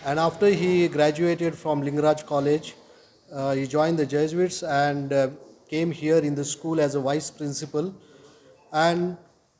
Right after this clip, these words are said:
after a few years of his service here, when he was going to see his mother and sister in the bungalow area itself, this, on this very road, the Chapel Road, he met with an accident. A military truck rammed him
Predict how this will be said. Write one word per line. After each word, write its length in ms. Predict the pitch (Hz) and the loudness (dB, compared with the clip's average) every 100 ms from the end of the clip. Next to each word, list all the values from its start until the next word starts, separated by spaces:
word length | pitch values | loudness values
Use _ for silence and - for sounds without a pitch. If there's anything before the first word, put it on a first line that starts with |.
| - | -8
after 200 | 160 202 | -2 -2
a 40 | |
few 260 | 202 214 220 | -2 -2 4
years 280 | 190 190 190 | 4 4 2
of 140 | 165 | -2
his 140 | 165 - | -4 -4
service 480 | - 180 180 165 | 0 0 0 -2
here, 360 | - 139 123 143 - - _ _ | -2 0 0 0 -6 -20 _ _
when 180 | 139 147 | -6 -4
he 240 | 139 160 196 | -4 -2 4
was 300 | 175 165 143 | 4 4 2
going 520 | 151 165 175 170 - _ _ _ _ | 2 2 0 -2 -10 _ _ _ _
to 100 | 147 | -8
see 300 | - 180 180 | -6 -2 -4
his 280 | 170 156 135 | -4 -6 -4
mother 540 | 131 147 156 170 185 - | -4 0 2 2 0 -6
and 240 | 143 143 139 | -4 -4 -4
sister 560 | - 170 - - 127 160 | -6 -6 -6 -2 -2 -2
in 120 | 135 | -6
the 60 | 131 | -4
bungalow 300 | 139 143 151 | -4 0 0
area 320 | 143 143 139 | 0 0 -2
itself, 480 | 131 - 127 127 175 - _ _ _ _ _ _ | -2 -6 -4 -4 -6 -14 _ _ _ _ _ _
this, 280 | 135 190 - | -6 -4 -4
on 160 | 156 160 | -4 -4
this 160 | 165 | -4
very 260 | 160 165 185 | 0 0 2
road, 340 | 156 160 113 | 4 2 2
the 100 | 131 | -8
Chapel 380 | - 143 - 156 | -6 -8 -6 -8
Road, 320 | 135 139 175 - _ _ _ | -2 0 0 -4 _ _ _
he 120 | 147 | -6
met 220 | 147 165 165 | -2 -2 -2
with 140 | 160 | -2
an 120 | 156 | 0
accident. 640 | 139 131 - 143 151 190 - _ _ _ - _ _ _ 143 | -2 -4 -8 -4 -4 -4 -10 _ _ _ -20 _ _ _ -6
A 380 | 139 139 139 143 - | 0 2 0 -2 -10
military 440 | 147 151 170 175 170 | -6 -2 -2 -2 -4
truck 380 | 165 156 156 131 | -2 -4 -4 -2
rammed 300 | 143 151 143 | -2 -2 -6
him 300 | 127 143 | -8 -8